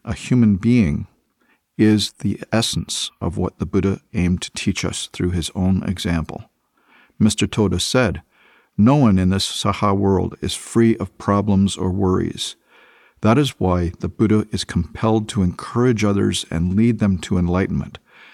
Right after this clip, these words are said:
This is the spirit of propagation." The life state of Buddhahood pulses vibrantly within us when we talk to and encourage friends, thinking of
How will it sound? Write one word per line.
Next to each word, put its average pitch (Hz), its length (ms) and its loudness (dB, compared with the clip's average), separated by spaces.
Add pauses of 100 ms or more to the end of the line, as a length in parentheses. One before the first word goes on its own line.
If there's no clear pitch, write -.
(280)
This 123 180 2
is 151 200 4
the 131 100 -2
spirit 104 540 2
of 98 240 -4
propagation." 92 720 -4 (1400)
The - 80 -2
life 127 260 2
state - 380 -2
of - 160 -8
Buddhahood 90 480 0 (180)
pulses 110 460 0
vibrantly 101 680 0
within 87 320 -2
us - 300 -6 (440)
when 87 140 0
we 90 120 0
talk 123 360 -2
to 120 320 2
and 87 140 -2
encourage 101 560 0
friends, - 600 -2 (420)
thinking 120 420 2
of 110 320 2